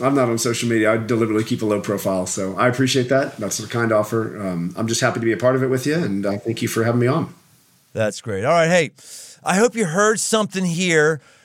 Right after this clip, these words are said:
Speaker 2: from Frank Weiser that makes sense for your life.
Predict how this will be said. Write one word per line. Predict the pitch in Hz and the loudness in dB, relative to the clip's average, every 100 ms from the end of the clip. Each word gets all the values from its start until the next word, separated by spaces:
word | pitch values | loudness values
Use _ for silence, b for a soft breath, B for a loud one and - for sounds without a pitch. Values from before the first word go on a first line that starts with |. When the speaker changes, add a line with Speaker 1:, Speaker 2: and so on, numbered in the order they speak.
| b | b
Speaker 2:
from | - 156 139 | 0 0 0
Frank | - 175 180 - | 0 2 2 2
Weiser | 151 156 151 127 147 131 | 2 4 2 2 0 2
that | 143 | -2
makes | 147 151 147 - | 0 0 0 0
sense | - 147 - | -2 -2 -4
for | - | -2
your | 135 | 0
life. | 131 131 110 - | 2 2 0 -6